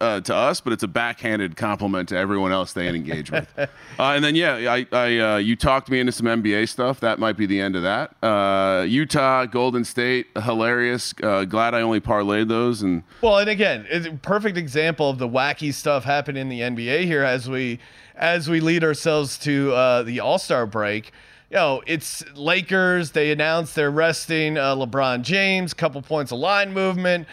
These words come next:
Speaker 2: All of a sudden, they're catching five and a half in elevation on the back-to-back. That is normally an auto fade, not on any team, but especially a team like this Lakers. And, of course, Jazz collapse and, and Lakers went outright by margin, too.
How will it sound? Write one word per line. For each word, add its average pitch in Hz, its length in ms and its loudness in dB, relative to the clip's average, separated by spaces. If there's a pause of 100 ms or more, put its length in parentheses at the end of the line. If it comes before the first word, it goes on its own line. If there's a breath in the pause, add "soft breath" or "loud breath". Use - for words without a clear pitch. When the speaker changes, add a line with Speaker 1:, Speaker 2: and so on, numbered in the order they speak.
(240 loud breath)
Speaker 2:
All 147 80 2
of 151 60 -2
a 156 40 0
sudden, 160 180 -2
they're 147 120 -2
catching 151 320 -2
five 143 240 2
and 143 80 0
a - 20 0
half 147 400 -2
in 220 460 0
elevation 190 800 2
on 185 280 4
the 180 100 0
back-to-back. 175 680 0
That 190 180 2
is 175 160 -4 (160)
normally 185 600 2 (320 loud breath)
an 180 160 0
auto 196 480 2
fade, 147 580 0
not 240 200 2
on 233 160 2
any 208 200 0
team, 226 220 -2
but 180 80 2
especially 196 400 -2
a 160 40 -2
team 175 240 -4
like 160 220 2
this 160 180 -4
Lakers. 160 500 0 (320 loud breath)
And, 190 120 4
of 175 100 -2
course, 180 280 0
Jazz 151 340 2
collapse 147 500 0
and, 139 200 -6
and 135 180 -4
Lakers 135 320 -4
went 127 160 -2
outright 131 400 0
by 226 220 2
margin, 160 560 0
too. 175 300 -2